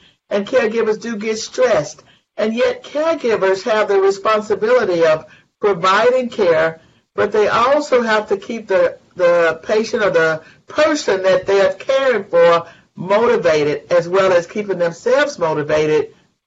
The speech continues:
so that they can be an excellent caregiver. So yes, I still, uh, assist in the care of my mother. I have two sisters, and they help as well. And so we're all, uh, caregivers.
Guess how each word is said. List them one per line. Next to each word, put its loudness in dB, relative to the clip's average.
so 4
that 2
they 4
can -2
be -4
an 0
excellent -4
caregiver. -2
So 2
yes, 0
I 2
still, 0
uh, 2
assist 2
in 2
the 2
care 2
of -2
my 0
mother. 2
I 2
have 0
two -4
sisters, 0
and 2
they 4
help -2
as -8
well. 2
And -8
so 0
we're 2
all, 2
uh, 0
caregivers. -4